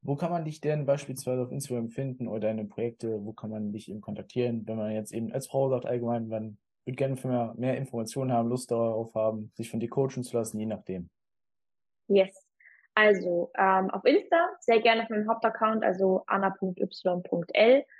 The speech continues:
Speaker 2: Ich habe jetzt für meinen, ähm,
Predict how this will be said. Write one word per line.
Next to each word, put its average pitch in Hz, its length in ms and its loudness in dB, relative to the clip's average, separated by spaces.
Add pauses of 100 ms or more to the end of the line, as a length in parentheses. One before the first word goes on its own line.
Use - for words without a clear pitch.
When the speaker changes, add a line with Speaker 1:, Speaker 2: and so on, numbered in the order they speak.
(360)
Speaker 2:
Ich 208 140 2
habe 220 140 6
jetzt 208 140 0
für 208 80 4
meinen, 196 540 4
ähm, 175 760 -2